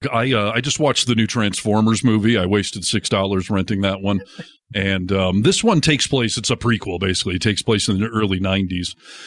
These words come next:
And if you recall, Mark Wahlberg p-, took over for, uh, Shia LaBeouf at some point in these Transformers movies, and he was the star of one of them.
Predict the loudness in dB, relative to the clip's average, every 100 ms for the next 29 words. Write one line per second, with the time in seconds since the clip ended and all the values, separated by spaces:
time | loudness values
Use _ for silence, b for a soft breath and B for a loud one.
0 | B B 0 2 0 2 2 4 2 2
1 | 2 2 2 2 0 -8 -4 0 2 4
2 | 2 2 2 2 2 2 2 0 0 -2
3 | -4 -2 -2 -2 -2 -2 -2 0 0 0
4 | -2 0 -2 -2 -2 -2 -2 -2 -4 -4
5 | -6 -6 -4 -2 0 -2 -4 -4 -2 -2
6 | -4 -6 -6 -6 -6